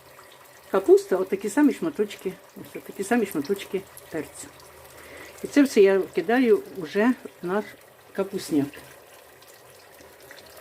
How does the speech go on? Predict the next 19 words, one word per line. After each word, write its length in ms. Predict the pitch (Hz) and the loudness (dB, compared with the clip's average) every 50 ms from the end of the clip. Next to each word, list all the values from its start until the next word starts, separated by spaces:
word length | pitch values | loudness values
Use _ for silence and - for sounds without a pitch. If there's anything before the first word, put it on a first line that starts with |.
| - - - - - - - - - - - - - - - - - - - - - - - - - - - - - | -20 -20 -20 -20 -20 -20 -20 -20 -20 -20 -20 -20 -20 -20 -20 -20 -20 -20 -20 -20 -20 -20 -20 -20 -20 -20 -20 -20 -20
Спробуйте, 560 | - - - 370 320 208 190 185 - 196 202 | -2 4 6 6 6 6 4 2 4 4 2
не 160 | 220 254 277 | 4 4 2
бійтеся 500 | 262 269 294 285 - - 175 - - 185 | 4 4 4 4 4 2 -2 -2 -2 -4
пробувати 440 | - 208 202 190 196 202 202 - 196 | 0 0 0 0 0 -2 -2 0 0
нові 240 | 202 208 208 208 208 | 2 2 2 2 0
страви, 300 | 208 - 277 269 220 202 | -2 -2 2 4 4 4
які 180 | 190 196 220 | 4 2 -2
ще 160 | 202 - - | -6 -6 -4
ніколи 340 | 208 214 208 - 214 208 208 | -6 -4 0 4 4 6 6
не, 180 | 208 208 202 196 - - - - - - - | 4 2 -2 -2 -6 -12 -20 -20 -20 -10 -6
не 60 | 214 208 | -4 -4
куштували 600 | 208 220 208 - - 233 220 214 196 175 160 156 | -4 -4 -6 -4 -2 0 2 2 2 2 2 0
ви, 100 | 156 151 | -2 -2
тому 200 | - 185 190 196 | -2 -2 -2 -2
що 160 | 196 - 208 | -2 -4 -4
все-таки 460 | 202 - 220 202 214 208 - 214 208 - - - - - - | -4 -4 -4 -4 -4 0 0 0 0 -2 -6 -20 -20 -14 -10
українська 640 | - 214 - 220 220 233 247 233 208 - - - 208 | -8 -2 0 2 4 4 4 2 2 -2 -4 -6 -2
кухня, 380 | - 285 269 269 - 226 208 | 0 0 0 0 0 -2 0
вона 280 | 196 208 214 220 226 220 | 0 2 2 2 0 -2